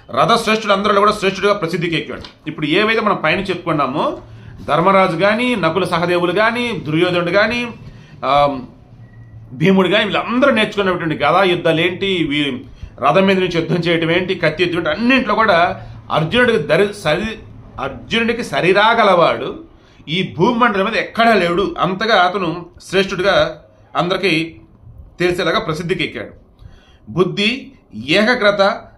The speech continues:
బలం, ఉత్సాహం బాగా ఉన్నందువలన అర్జునుడు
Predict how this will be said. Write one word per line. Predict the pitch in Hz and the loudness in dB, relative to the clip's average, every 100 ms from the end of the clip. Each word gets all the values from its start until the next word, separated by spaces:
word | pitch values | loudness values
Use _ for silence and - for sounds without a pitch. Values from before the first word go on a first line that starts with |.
| - | -20
బలం, | 98 139 160 185 214 254 - - - - | -8 0 2 4 0 -4 -16 -20 -20 -10
ఉత్సాహం | 160 165 208 208 214 240 | -8 -2 2 2 0 -2
బాగా | 151 175 214 - | 0 2 4 2
ఉన్నందువలన | 180 190 196 175 180 208 | 2 0 0 2 2 2
అర్జునుడు | 160 156 208 180 180 | 2 0 0 0 -4